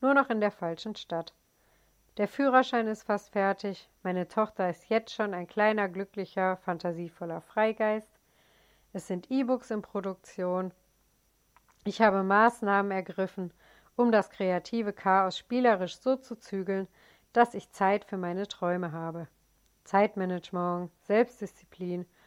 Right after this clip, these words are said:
Kurse über kreative Chaoten, wie ich einer bin. Negative Menschen und Nörgler habe ich nahezu komplett beseitigt und gute Freunde gefunden. Männer, die an mir zehren, habe ich schon lange aussortiert.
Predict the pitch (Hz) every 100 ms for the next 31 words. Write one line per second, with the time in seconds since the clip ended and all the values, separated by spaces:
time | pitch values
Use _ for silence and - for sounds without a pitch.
0 | _ - 254 269 233 202 190 180 - 180
1 | 175 - 226 202 - 165 185 196 - 160
2 | 165 190 - 160 160 156 170 - _ _
3 | _ _ _ _ _ _ _ _ - 247
4 | 269 262 208 175 175 202 220 - 170 170
5 | 190 214 208 180 175 170 - 185 196 208
6 | - 190 185 160 208 202 - 180 175 175
7 | 180 170 160 _ _ _ - 277 220 170
8 | 226 - 180 175 170 160 - 165 160 160
9 | - _ _ _ _ _ _ - 214 247
10 | 262 208 185 190 180 170 - 196 202 180
11 | 170 - 196 - - _ - 180 180 196
12 | 190 160 165 - 170 - 170